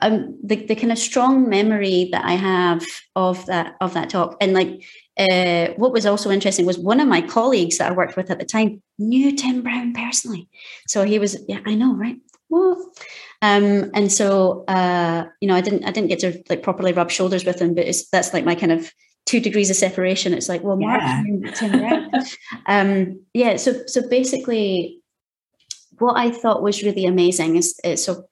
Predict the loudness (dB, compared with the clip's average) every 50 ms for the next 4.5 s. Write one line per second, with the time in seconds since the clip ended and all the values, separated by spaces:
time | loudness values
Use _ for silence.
0 | _ _ -10 -2 0 0 2 2 2 2 2 2 0 -2 -2 -6 -4 -2 0 2
1 | 2 4 2 2 2 0 -2 -6 -12 -18 _ _ _ -8 -4 -4 -4 -4 -4 -4
2 | -4 -2 0 2 2 2 2 0 -2 -2 -2 0 2 2 2 2 2 2 0 0
3 | 0 -2 -2 -2 -2 -4 -4 -4 -4 -2 0 0 0 2 0 0 0 -2 -4 -4
4 | -4 -4 -4 -4 -6 -6 -6 -8 -10